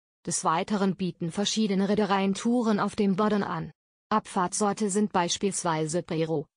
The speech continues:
Ahrenshoop oder Born. Darßer Ort mit Leuchtturm und Natureum. Die wilde Nordspitze des Darßes ist ein gerne besuchtes Tagesziel. Die Küstenlinie ist hier noch starken Veränderungen ausgesetzt.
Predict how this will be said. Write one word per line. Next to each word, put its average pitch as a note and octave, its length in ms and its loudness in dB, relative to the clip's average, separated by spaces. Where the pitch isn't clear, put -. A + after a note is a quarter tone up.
Ahrenshoop F#3+ 600 0
oder F#3+ 200 -2
Born. D#3 340 -2
Darßer F#3+ 480 0
Ort G3+ 220 2
mit F#3+ 160 0
Leuchtturm F3+ 520 0
und F#3+ 200 -2
Natureum. F3+ 840 0
Die A3 120 2
wilde G#3+ 220 2
Nordspitze F#3 680 0
des F3 180 -4
Darßes F#3+ 420 0
ist - 220 -4
ein E3+ 160 0
gerne F3+ 300 2
besuchtes F3+ 640 0
Tagesziel. F3 800 -2
Die A3+ 100 0
Küstenlinie F3 760 0
ist - 160 -2
hier G#3 160 4
noch F#3+ 160 0
starken G3 500 0
Veränderungen G#3 800 2
ausgesetzt. E3 840 -4